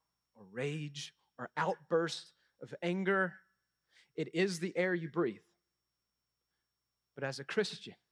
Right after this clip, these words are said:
who follows Christ, it's not godly, and it's a trap for believers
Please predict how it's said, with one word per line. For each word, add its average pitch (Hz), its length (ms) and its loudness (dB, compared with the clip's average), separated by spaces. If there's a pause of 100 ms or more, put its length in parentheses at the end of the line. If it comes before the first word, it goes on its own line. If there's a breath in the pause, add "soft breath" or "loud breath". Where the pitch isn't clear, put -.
(580)
who 139 80 -8
follows 175 560 2
Christ, 147 480 0 (260)
it's - 140 -14
not 175 240 0
godly, 190 520 2 (720)
and 175 100 -2
it's 180 140 -2
a 180 40 -6
trap 190 560 0 (540)
for 175 80 -2
believers 165 840 -2